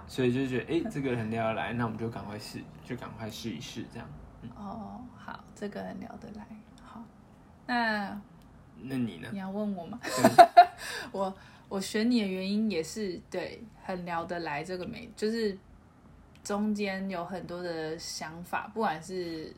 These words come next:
Speaker 2: 认真的或开玩笑的，都几乎是无间断的可以交流，然后相处来也，相处起来也很自在。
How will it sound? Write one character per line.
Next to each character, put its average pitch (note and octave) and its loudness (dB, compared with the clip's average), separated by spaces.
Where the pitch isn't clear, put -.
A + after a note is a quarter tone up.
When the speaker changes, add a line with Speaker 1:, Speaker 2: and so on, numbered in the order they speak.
Speaker 2:
认 F3+ -4
真 E3 -8
的 D#3 -8
或 F3 -6
开 E3+ -6
玩 D#3 -8
笑 - -6
的， - -16
都 E3 -8
几 G3 -6
乎 G3 -2
是 G3+ -2
无 E3+ -4
间 E3+ -4
断 E3+ 0
的 - -8
可 - -10
以 E3+ -8
交 D#3 -6
流， E3 -10
然 F3 -4
后 F3+ 0
相 A3 0
处 G#3+ -4
来 D#3+ 0
也， E3 -4
相 A3+ 2
处 B3 4
起 A3 -4
来 E3 2
也 E3 -2
很 E3+ -8
自 E3 -10
在。 - -4